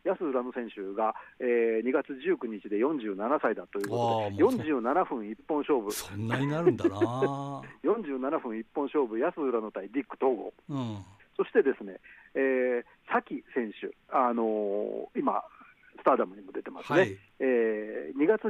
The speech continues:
Speaker 1: 十二日が誕生日だということで、
Speaker 2: はい。
Speaker 1: えー、崎対佐藤綾子、三十五分一本勝負、これもちろん三十五歳ということなんです。
Speaker 2: あー。
Speaker 1: 年齢言われてしまうのと同じですけどね。
Speaker 2: あー。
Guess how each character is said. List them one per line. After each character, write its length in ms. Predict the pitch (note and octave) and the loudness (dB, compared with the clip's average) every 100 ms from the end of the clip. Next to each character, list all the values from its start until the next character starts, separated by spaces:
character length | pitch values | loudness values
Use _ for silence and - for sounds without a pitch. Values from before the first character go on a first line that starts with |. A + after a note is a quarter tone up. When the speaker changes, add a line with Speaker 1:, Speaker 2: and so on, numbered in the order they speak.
| D3 | -4
Speaker 1:
十 180 | D#3+ G3+ | 0 0
二 140 | G3+ G#3+ | 0 -2
日 320 | A3 E3 A2+ | -4 -2 0
が 260 | G2 F#2 - | 0 -2 -4
誕 180 | A#2+ B2 | -4 4
生 160 | B2+ | 4
日 40 | G#2+ | 4
だ 100 | E2 | -2
と 100 | G#2 | -8
い 80 | G2+ | -4
う 60 | |
こ 140 | C#3 D#3+ | 2 2
と 120 | A#2 | 2
で、 0 | |
Speaker 2:
は 40 | |
い。 40 | G2+ - - - | -2 -10 -14 0
Speaker 1:
え 60 | B2 B2+ B2 A#2 A#2 A#2 | 4 6 6 6 2 -4
ー、 480 | - - - - - | -8 -16 -20 -12 -4
崎 180 | G3 - | -4 0
対 300 | B2 G#2 - - | 0 0 -8 -4
佐 120 | E3+ | 0
藤 180 | E3 A#2+ B2 | 4 4 4
綾 180 | B2+ A2 | 2 0
子、 180 | G2+ - - - | -6 -10 -14 -4
三 200 | A3 F#3+ | -2 0
十 140 | C3 | -2
五 160 | A2+ A#2+ | 0 0
分 160 | A2+ G2 | 0 -8
一 60 | G#2 - | -10 -2
本 120 | C#3 | 0
勝 180 | C#3 G#2+ | 0 0
負、 60 | |
こ 120 | - | 0
れ 60 | C#3 | 0
も 140 | A#2+ | 0
ち 60 | - | -2
ろ 100 | A2 | -4
ん 40 | |
三 200 | - F3 | 0 0
十 140 | A#2+ A#2 | 0 -2
五 140 | G#2 - | -2 2
歳 180 | - - | 2 2
と 60 | D3 | -4
い 40 | |
う 40 | - | -2
こ 100 | C#3 | -4
と 120 | - | -4
な 60 | C3+ | -4
ん 40 | |
で 40 | C3 | 0
す。 60 | |
Speaker 2:
あ 20 | |
ー。 880 | C3+ C#3+ C#3 B2+ B2 A#2 G#2+ G2+ F2+ | 2 2 4 4 4 4 0 -2 -4
Speaker 1:
年 100 | B2 E3 | -2 2
齢 140 | E3 | 4
言 80 | D#3+ | 4
わ 100 | D#3+ | 4
れ 60 | D#3+ | 2
て 100 | C#3 | -2
し 60 | |
ま 100 | C#3 | -2
う 80 | C3+ | -2
の 120 | B2+ | -4
と 100 | A2 G#2+ | -8 -6
同 160 | B2+ C3 | -4 -4
じ 80 | |
で 80 | A2+ | -6
す 60 | - | -8
け 60 | |
ど 280 | B2 A#2+ B2 | -6 -6 -2
ね。 80 | C#3+ | -2
Speaker 2:
あ 560 | A2+ A2+ A2 G#2+ G#2 | -2 -6 -10 -14 -18
ー。 40 | - | -20